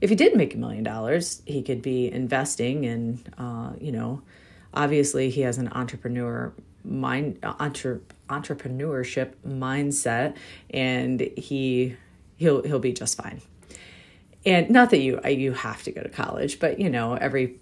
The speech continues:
parent's dream, or most parents' dream, I guess, is for their kids to go to college. And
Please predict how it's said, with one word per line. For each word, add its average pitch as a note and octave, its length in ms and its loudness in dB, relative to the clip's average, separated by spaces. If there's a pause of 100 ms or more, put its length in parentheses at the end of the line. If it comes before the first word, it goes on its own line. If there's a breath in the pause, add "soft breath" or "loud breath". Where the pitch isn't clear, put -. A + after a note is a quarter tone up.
(100)
parent's A#2 360 -4
dream, A2+ 500 -6
or B2+ 200 -6 (280)
most F#3 280 6
parents' B2 240 2
dream, A#2 200 -2
I A2 80 -4
guess, A2 300 -8
is - 160 -8
for - 120 -8
their A2 120 -6
kids - 200 -10
to - 60 -12
go - 60 -12
to - 140 -16
college. A#2+ 260 -12 (960 loud breath)
And F3 480 6